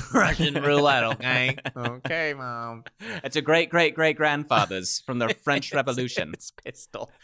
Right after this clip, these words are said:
Speaker 1: It's his
Speaker 2: It's a,
Speaker 1: favorite.
Speaker 2: it's a flintlock pistol.
Speaker 1: <laughs> His favorite killing pistol.
Speaker 2: <laughs> Benjamin knows how
Speaker 1: He
Speaker 2: to load it correctly.
Speaker 1: lo-, <laughs>
Speaker 2: Only
Speaker 1: he
Speaker 2: let Benjamin do it,
Speaker 1: loves it.
Speaker 2: boys.
Speaker 1: He loves it.
Speaker 2: <laughs>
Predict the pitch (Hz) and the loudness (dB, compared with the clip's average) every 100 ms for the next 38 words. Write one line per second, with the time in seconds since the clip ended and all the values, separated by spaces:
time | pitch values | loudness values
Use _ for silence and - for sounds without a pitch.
0 | - - 127 123 123 117 151 147 151 135 | -16 -4 -2 -2 -6 -8 0 2 4 2
1 | 139 170 - - 143 147 139 131 127 - | 2 2 -2 -2 0 0 2 2 2 -2
2 | 139 120 - 139 139 160 247 - - 175 | -2 -2 2 4 4 4 -2 -2 -6 0
3 | 147 135 - 135 139 120 117 110 - 107 | 2 0 0 0 0 -2 -2 -2 0 -2
4 | 90 - - - 185 - 175 262 196 123 | -2 -8 -16 -10 -10 -10 -12 -10 -6 0
5 | 147 175 165 143 139 143 143 143 151 151 | 0 0 -2 0 4 4 4 0 2 2
6 | 147 127 202 117 120 120 120 127 143 147 | 2 2 2 2 2 4 4 4 4 4
7 | 160 165 185 160 151 127 120 107 110 104 | 2 4 2 2 0 2 2 2 4 4
8 | 101 117 - - 85 85 87 85 82 78 | 4 0 -6 -14 -16 -10 -10 -12 -16 -18
9 | - - - - - _ - - - - | -14 -14 -14 -14 -14 _ -16 -12 -12 -10
10 | 160 - | -10 -14